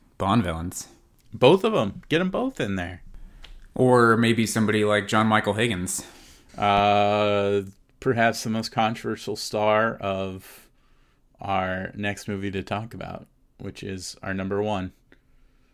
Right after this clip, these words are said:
Speaker 2: Uh, we have the same number one, so let's, let's just get into it.
Speaker 1: Yeah, let's do it. Should we say it at the same time, or?
Speaker 2: Yep, it's the Tomorrow War. Same joke I made last time.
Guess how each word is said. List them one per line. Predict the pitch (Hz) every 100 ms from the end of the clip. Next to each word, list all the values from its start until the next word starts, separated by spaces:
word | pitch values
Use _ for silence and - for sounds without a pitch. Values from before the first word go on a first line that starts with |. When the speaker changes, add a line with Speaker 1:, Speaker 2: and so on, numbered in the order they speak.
| _
Speaker 2:
Uh, | - 98 98
we | 107
have | 117
the | 113
same | - 104
number | 95 92 95
one, | - - - _
so | - 104 98
let's, | 95 - - -
let's | 107 98 -
just | 95 - - 107 98
get | 101
into | 95 90 - 92
it. | 90 - - _ _
Speaker 1:
Yeah, | 110 117 147 107
let's | 110 -
do | 110 120
it. | 95 - -
Should | - 107
we |
say | 98 113 104
it |
at | 101
the | 98
same | 117 107 98
time, | - 117 123 139 160 156 -
or? | 98 98 98 92 90 - - _
Speaker 2:
Yep, | 110 120 -
it's | 110 107 -
the | - 139
Tomorrow | - 170 175 170 139 117
War. | 101 95 95 92 92 _ _
Same | - - 104 98
joke | 98 95
I | 95
made | 92 92
last | 92 87
time. | - 90